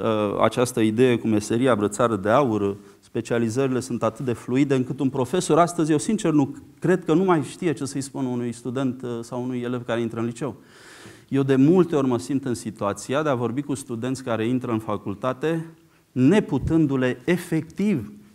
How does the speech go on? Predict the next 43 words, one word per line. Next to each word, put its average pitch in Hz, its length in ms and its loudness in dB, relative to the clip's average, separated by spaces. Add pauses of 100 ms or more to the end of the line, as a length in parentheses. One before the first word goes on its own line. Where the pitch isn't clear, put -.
(440)
nici 165 260 4
eu 247 120 -2
nu 208 80 0
știu - 200 -6
ce - 120 -10
se 127 140 -6
va 123 60 0
întâmpla 123 400 -2
cu - 140 -8
mine 156 220 0
peste 113 260 -8
trei, 127 300 -6
cinci 127 320 -2
ani 156 160 2
sau 104 160 -4
cu 107 140 -6
lumea 127 260 0
în 113 80 -4
care 107 180 -2
trăim, 131 340 -2 (360)
drept 131 200 -4
care 143 160 0
ai 131 100 -2
spune 185 280 -4
unui 160 220 4
student, 143 560 -2 (340)
„Învață 127 520 2
bine 131 360 2
pentru 107 340 -8
a 104 80 -2
fi - 160 -8
un 135 140 2
profesor 123 560 -6
într-un 107 260 -4
liceu 104 360 -4
sau 104 260 -6
un 101 240 -4 (120)
ghid 123 240 0
la 113 80 -2
un 104 140 -4
muzeu 104 260 -4
de 107 120 -6
istorie.” 143 520 -4